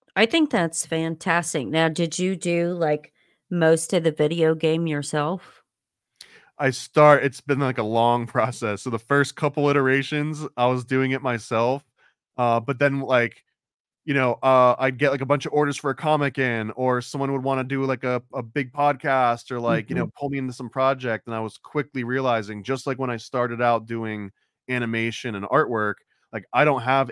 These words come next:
Speaker 2: eight to ten hours to spend on this one page anymore. There's so
Speaker 1: Right.
Speaker 2: much more that I can get done in ten hours. So
Speaker 1: Mm-hmm.
Speaker 2: now I just, I pretty much delegate it all to people that I've been working with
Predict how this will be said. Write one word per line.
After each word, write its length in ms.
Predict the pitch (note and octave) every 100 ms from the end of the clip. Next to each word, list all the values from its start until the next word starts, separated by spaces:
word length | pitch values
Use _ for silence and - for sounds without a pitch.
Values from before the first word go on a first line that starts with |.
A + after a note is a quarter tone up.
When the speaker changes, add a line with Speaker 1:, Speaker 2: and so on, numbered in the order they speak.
| -
Speaker 2:
eight 300 | A#2 A2+ -
to 100 | G#2+
ten 240 | - B2
hours 400 | A2+ A2+ A2+ G#2+
to 100 | - G2
spend 440 | - A#2 A#2 A2
on 80 | G2+
this 180 | G2 -
one 340 | G#2 A2+ G#2+
page 360 | G2 A#2 B2 A#2
anymore. 560 | G2+ G2 F#2 F#2 F2+ _ _ -
There's 180 | A2
so 220 | D3+ D3 C3+
Speaker 1:
Right. 20 |
Speaker 2:
much 140 | B2 _
more 220 | C3 C3+
that 100 | A#2
I 80 | A2+
can 160 | A2+ A#2+
get 200 | A#2 A2
done 180 | B2 A#2
in 100 | A2
ten 180 | A#2+ A2
hours. 560 | G#2+ B2 C3+ C#3 - _ _ _
So 200 | - D#3+
Speaker 1:
Mm-hmm. 0 |
Speaker 2:
now 240 | C#3+ B2 C3+
I 80 | C3
just, 220 | B2 A#2 _
I 140 | A2 A#2
pretty 200 | C3+ D#3
much 280 | D3+ B2 -
delegate 540 | A#2 C3+ C3 A#2 C#3+ C3
it 120 | A2 -
all 340 | A#2 A2+ A2 -
to 280 | A#2 G#2 G2+ _ _ _
people 340 | - B2+ B2+ B2
that 100 | A#2
I've 200 | A2+ G#2
been 160 | A2+ A2
working 340 | A2+ A#2+ A2
with 180 | G#2+